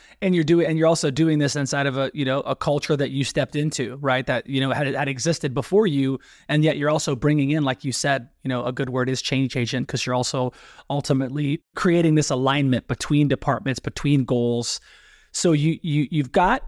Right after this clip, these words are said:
C S M, the C S M folks, the marketers meeting. And I love, I just love that.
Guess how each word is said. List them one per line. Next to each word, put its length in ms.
C 280
S 200
M, 160
the 80
C 180
S 160
M 140
folks, 260
the 80
marketers 500
meeting. 520
And 120
I 40
love, 360
I 60
just 220
love 300
that. 320